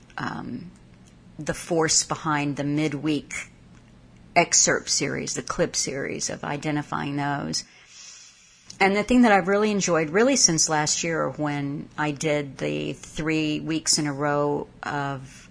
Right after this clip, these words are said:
the, um, nine eleven was the kickoff. Those, those three that I, that, those were actually edited together out of six or seven different talks. And I liked the idea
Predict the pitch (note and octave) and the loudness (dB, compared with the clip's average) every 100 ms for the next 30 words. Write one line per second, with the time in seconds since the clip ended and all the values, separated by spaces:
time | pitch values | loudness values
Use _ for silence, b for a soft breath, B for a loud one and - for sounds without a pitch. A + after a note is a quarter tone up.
0 | - C#3+ - - - - - C#3+ D3+ B | -12 -10 -10 -10 -10 -10 -10 -12 -14 B
1 | B B B B B B B B B B | B B B B B B B B B B
2 | - - F3 E3 D#3 D#3 D3+ D3+ D3+ D3 | -10 -4 2 6 6 4 2 0 0 0
3 | C#3+ - - A#3 - D3+ - - - - | -2 -4 0 0 4 4 4 2 -6 0
4 | D#3+ E3 - - - D3+ - - D3 C#3+ | 2 4 2 0 -2 0 0 -4 -4 -2
5 | C#3 C#3 - - D3 C#3+ - D3 D3 - | -2 -4 -4 -2 0 0 0 0 0 -2
6 | - D#3+ D3 D#3 D3+ - D3+ D3+ D3 C#3+ | -2 -2 -2 -2 -2 -4 -2 -2 -2 -4
7 | - C#3+ D3 D3 C#3 C#3 - - - C#3+ | -4 0 2 2 2 2 2 2 0 -2
8 | C3 D#3 C#3+ C#3 C3+ C#3 C#3+ - D3+ - | 0 2 2 0 -2 -2 -4 -4 -6 -8
9 | - D#3+ D3 - - - B B B B | -4 0 0 -2 -4 -6 B B B B
10 | B B - D#3+ D3+ D3+ D3 D3 - - | B B -4 0 2 0 -2 -4 -8 -18
11 | - - - - - - - - - - | -20 -20 -20 -20 -20 -20 -20 -20 -20 -20
12 | - F3+ E3 D#3+ E3+ F3+ F#3 - - - | 2 4 4 4 6 6 4 0 -4 -2
13 | D3+ D3+ E3 D#3+ D3 F3+ E3+ D#3 - - | -4 -2 -2 -2 -2 -2 0 0 -2 -4
14 | - | -8